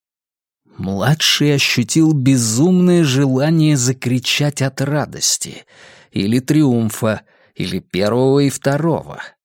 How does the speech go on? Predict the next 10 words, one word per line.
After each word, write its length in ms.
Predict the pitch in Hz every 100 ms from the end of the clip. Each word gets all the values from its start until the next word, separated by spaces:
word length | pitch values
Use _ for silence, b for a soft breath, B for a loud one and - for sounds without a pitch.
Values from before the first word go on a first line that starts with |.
| _ _ -
Рука 400 | - 110 - 135
Большого 460 | 131 127 - 131
Джима 400 | 120 110 151 147
по-прежнему 800 | 131 123 - 123 127 143 147 143
лежала 480 | 139 135 110 120 123
на 220 | 123 117
его 240 | 110 104 107
шее. 500 | - - 101 82 - _ _ _ _
Не 220 | - 127 139
сжимала, 800 | 113 117 143 117 117 117 117